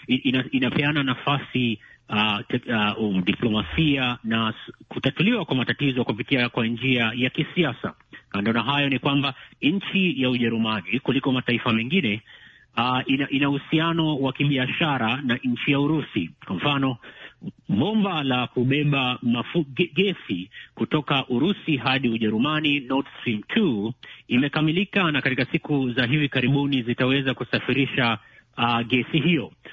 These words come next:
Kwa hiyo Ujerumani, kwa sababu za kiuchumi, sababu za kisasa na sababu za kihistoria, zinachukua, zi-, zinapeana umuhimu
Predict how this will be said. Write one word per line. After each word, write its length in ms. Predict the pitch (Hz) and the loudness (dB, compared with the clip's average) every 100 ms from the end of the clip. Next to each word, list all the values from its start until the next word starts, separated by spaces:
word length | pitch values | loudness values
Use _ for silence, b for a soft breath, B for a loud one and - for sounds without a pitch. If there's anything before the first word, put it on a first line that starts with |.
| - | -2
Kwa 140 | 135 | 2
hiyo 300 | 180 170 160 _ | 2 0 -4 _
Ujerumani, 880 | 139 139 156 151 170 196 196 190 180 - - | -2 2 2 2 2 0 0 0 -2 -6 -6
kwa 140 | 123 - | -4 0
sababu 600 | 131 147 165 170 165 151 | 2 2 2 2 2 2
za 140 | 131 | -2
kiuchumi, 680 | 127 139 123 - 156 151 160 - | 0 -2 -2 0 0 2 0 0
sababu 260 | 127 127 | 0 0
za 100 | 117 | 0
kisasa 520 | 113 120 - 143 - 160 | -2 -2 0 -2 0 -2
na 100 | 139 | 0
sababu 280 | 131 131 127 | 0 2 0
za 120 | 110 | -2
kihistoria, 640 | 101 107 - 151 175 117 110 - B B | -2 -4 0 2 2 0 -4 -14 B B
zinachukua, 840 | 104 143 139 - - 190 180 165 | -2 0 0 -4 -2 0 0 -2
zi-, 200 | 127 127 | -6 -6
zinapeana 680 | 127 147 143 160 170 170 151 - | 0 0 2 2 2 2 0 -2
umuhimu 640 | 151 170 151 220 160 107 | -2 0 2 2 2 -4